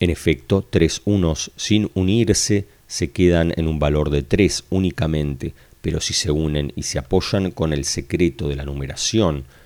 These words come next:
adquieren un valor de ciento once. Y del mismo modo ocurre con cuatro cuatros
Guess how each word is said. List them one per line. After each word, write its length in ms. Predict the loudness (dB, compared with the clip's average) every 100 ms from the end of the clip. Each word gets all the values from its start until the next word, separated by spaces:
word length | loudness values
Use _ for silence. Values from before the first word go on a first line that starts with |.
| -20 -8
adquieren 520 | -4 -4 0 2 4
un 140 | 2 0
valor 340 | 2 2 0
de 100 | -2
ciento 600 | -4 -2 -2 -2 -4 -4
once. 600 | 0 2 2 -2 -4 -8 -10 _ _ _ _ _ _ -2
Y 100 | 2
del 140 | 2
mismo 280 | 0 -2 0
modo 300 | 2 6 6
ocurre 600 | 4 -2 0 0 2 0
con 240 | 0 -4
cuatro 520 | -4 0 2 2 -2 -6
cuatros 680 | -2 -2 -2 -2 -2 -4